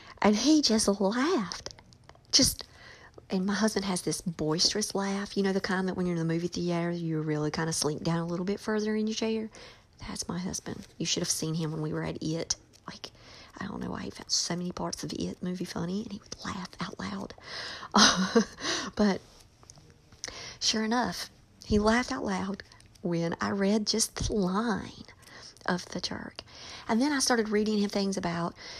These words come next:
how he talked about the creative process that it went through, and that all of his past experiences, him learning to rope, things like that, led to scenes,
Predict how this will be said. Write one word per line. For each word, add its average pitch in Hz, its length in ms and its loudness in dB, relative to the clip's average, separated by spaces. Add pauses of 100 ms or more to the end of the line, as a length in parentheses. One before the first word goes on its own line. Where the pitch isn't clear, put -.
(120)
how 202 160 0
he 208 140 2
talked - 280 -2
about - 340 -2 (220)
the 190 80 0
creative 196 480 2
process 202 380 -2
that 202 140 -2
it 202 120 -2
went 196 220 -2
through, 190 420 0
and 185 140 -4
that 180 180 -4 (340)
all 233 280 4
of 294 60 -4
his - 120 -8
past 220 340 2
experiences, 202 920 -2
him 185 140 0
learning 185 280 -2
to 175 80 -2
rope, 247 560 2 (260)
things - 180 2
like - 120 2
that, - 180 0 (340)
led 247 300 6
to 208 140 2
scenes, 226 720 2